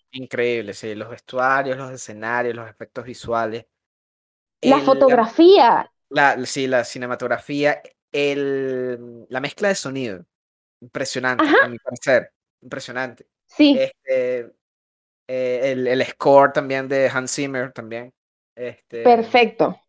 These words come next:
Speaker 1: o sea, todos los departamentos están trabajando como
Speaker 2: Ujú.
Speaker 1: al, al, al, al máximo de su nivel. Y eso es,
Speaker 2: Exacto.
Speaker 1: eh, cuando tú ves algo así, tú di-, se nota, se nota en la presentación, la edición también me parece fantástica. Hay, hay cosas muy,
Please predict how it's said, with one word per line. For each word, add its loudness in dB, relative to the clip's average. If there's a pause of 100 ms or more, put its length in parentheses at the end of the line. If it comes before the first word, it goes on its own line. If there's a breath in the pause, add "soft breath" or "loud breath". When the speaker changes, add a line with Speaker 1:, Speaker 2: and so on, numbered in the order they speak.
(680)
Speaker 1:
o -20
sea, 0
todos 4
los -2
departamentos 0
están -6
trabajando -2
como -2
Speaker 2:
Ujú. -
Speaker 1:
al, -4
al, -4
al, -6
al -14
máximo -2
de -2
su -10
nivel. -6 (800)
Y -2
eso 2
es, 4
Speaker 2:
Exacto. -10
Speaker 1:
eh, -2
cuando 2
tú 0
ves 8
algo 10
así, -4
tú -4
di-, -4
se 0
nota, 2
se -8
nota -4
en -10
la -6
presentación, -6
la 0
edición -4
también -10
me -16
parece -10
fantástica. -10 (540)
Hay, 0
hay -2
cosas 0
muy, -8